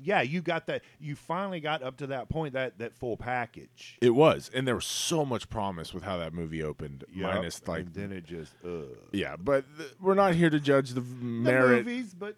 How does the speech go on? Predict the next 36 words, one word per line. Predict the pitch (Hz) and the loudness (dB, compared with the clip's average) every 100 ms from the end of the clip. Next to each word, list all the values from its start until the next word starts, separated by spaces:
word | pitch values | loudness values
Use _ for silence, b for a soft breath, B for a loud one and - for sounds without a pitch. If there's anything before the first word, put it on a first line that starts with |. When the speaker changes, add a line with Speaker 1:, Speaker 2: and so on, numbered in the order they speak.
| 220 | -12
Speaker 1:
you | 240 | -8
know, | 202 202 - b | -8 -8 -12 b
it's, | - 196 - | -8 -8 -6
it's, | 196 165 175 160 _ 135 127 143 143 - | -8 -8 -12 -20 _ _ -20 -20 _ -8
but, | 156 160 147 | -8 -8 -10
you | 123 | -8
know, | 120 | -4
also, | 143 123 123 165 | -2 -2 -2 -6
too, | - 226 240 190 | -4 -4 -4 -4
this | 151 139 | -4 -6
is, | 117 | -10
the | 104 | -12
Spider-Man | - 104 117 123 135 151 131 | -10 -6 -4 -2 -2 -2 -2
had | 135 151 | 0 0
to | 151 | 0
fit | - 175 | 0 2
into | 214 277 156 | 2 0 -2
that. | 104 | 0
Speaker 2:
He | 151 185 | 2 4
did, | 208 151 90 | 6 4 4
but | 120 147 | 2 4
I | 139 | 4
just, | 139 135 - | 2 -4 -6
I, | - - - | -8 -8 -6
I | 131 | -4
don't | 139 147 | 0 2
wanna | 151 127 | 2 0
harp | 135 131 | 2 2
on | 117 113 | 2 0
it | |
because | 104 120 110 | -2 -4 -2
I | |
think | 110 139 101 | -2 -4 -4
Andrew | 127 120 | -4 0
Garfield | 107 110 110 101 101 | 2 2 2 -6 -4
gets | 107 92 | -4 -6